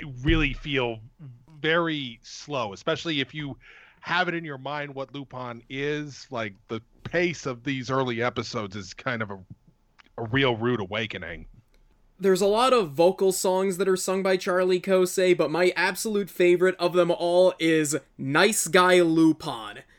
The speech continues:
Speaker 2: The song that
Speaker 1: <laughs>
Speaker 2: tells you that Lupin, he's a nice man, but he's cool. You know, he uses Walter. Yeah.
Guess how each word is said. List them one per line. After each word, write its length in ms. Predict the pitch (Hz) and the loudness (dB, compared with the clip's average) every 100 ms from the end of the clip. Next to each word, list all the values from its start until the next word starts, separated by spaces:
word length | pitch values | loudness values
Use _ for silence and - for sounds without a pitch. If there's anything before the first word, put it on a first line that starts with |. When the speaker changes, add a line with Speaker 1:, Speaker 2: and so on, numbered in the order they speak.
| _ _ _ 190 | _ _ _ -4
Speaker 2:
The 60 | 156 | 0
song 260 | - 240 240 | 4 4 4
that 200 | 214 - | 0 0
Speaker 1:
<laughs> 80 | |
Speaker 2:
tells 220 | 202 202 175 | 2 2 2
you 140 | 196 | 2
that 460 | 180 165 151 147 - _ _ - | 4 4 2 -2 -10 _ _ -4
Lupin, 800 | 160 214 247 254 254 254 247 190 - _ _ _ _ _ _ _ _ _ _ _ | 6 8 10 12 12 10 4 0 -8 _ _ _ _ _ _ _ _ _ _ _
he's 220 | 185 175 | 4 4
a 40 | |
nice 420 | 170 180 214 208 165 | 4 6 6 4 2
man, 580 | 190 196 208 208 208 - _ _ _ _ _ _ _ _ _ _ _ _ - | 6 6 6 4 -2 -10 _ _ _ _ _ _ _ _ _ _ _ _ 2
but 80 | |
he's 140 | 185 - | 2 4
cool. 800 | - 294 240 151 131 - 175 180 _ _ _ _ _ _ _ | 8 8 8 4 0 -12 -20 -20 _ _ _ _ _ _ _
You 120 | 170 | 8
know, 640 | 214 262 240 185 139 131 135 _ _ _ _ _ _ _ _ _ | 12 12 12 10 4 -6 -16 _ _ _ _ _ _ _ _ _
he 200 | - 185 | 0 4
uses 440 | 262 254 180 160 135 | 6 4 2 0 6
Walter. 760 | 233 254 - 190 165 120 107 _ _ _ _ _ _ _ _ _ _ _ - | 8 8 6 6 6 4 -8 _ _ _ _ _ _ _ _ _ _ _ 4
Yeah. 440 | 220 247 180 120 | 10 12 10 2